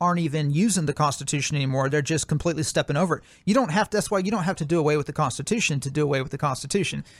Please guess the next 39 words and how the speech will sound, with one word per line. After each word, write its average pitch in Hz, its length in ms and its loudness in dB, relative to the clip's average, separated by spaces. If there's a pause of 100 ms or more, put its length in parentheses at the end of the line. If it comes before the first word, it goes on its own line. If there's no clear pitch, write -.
(200)
You 180 120 4
can 185 140 2
just, 165 360 0 (220)
uh, 147 200 -4
create 175 520 0
a 156 140 -2
legal 151 340 0
culture 170 460 -2
in 147 80 -2
this 135 120 -4
country 143 520 -2 (260)
to 165 100 2
where 156 140 4
whenever 156 200 0
you 147 80 0
go 151 140 2
before 143 360 -2
judges, 143 440 -2
you 156 60 -2
don't 147 160 2
even 139 140 0
have 131 180 0
to - 80 -6
mention 151 260 -2
the 143 60 0
Constitution. 139 600 -2
You 139 40 -2
can 151 140 0
just 147 260 0 (220)
bring 147 180 0
up 131 140 -4
sob 156 240 2
stories 143 340 -6
and 147 80 -4
argue, 139 360 -2 (240)
"Well, 156 100 2
this 160 220 0
will 147 80 0
hurt 147 280 0